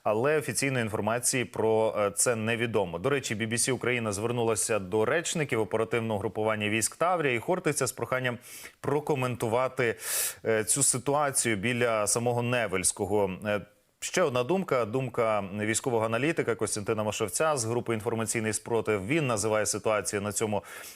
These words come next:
районі, на цьому напрямку, в цьому районі загрозливою, яка може перерости в катастрофу.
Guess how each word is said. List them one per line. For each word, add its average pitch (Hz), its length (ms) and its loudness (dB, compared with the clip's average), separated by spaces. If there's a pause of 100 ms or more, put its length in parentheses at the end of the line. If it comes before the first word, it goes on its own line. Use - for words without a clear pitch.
(140)
районі, 117 640 2
на 123 120 0
цьому 113 220 -2
напрямку, 143 460 0
в 92 60 -4
цьому 113 220 0
районі 110 260 2
загрозливою, 143 720 2
яка 151 320 2
може 135 400 0
перерости 110 600 2
в 135 80 -2
катастрофу. 117 800 0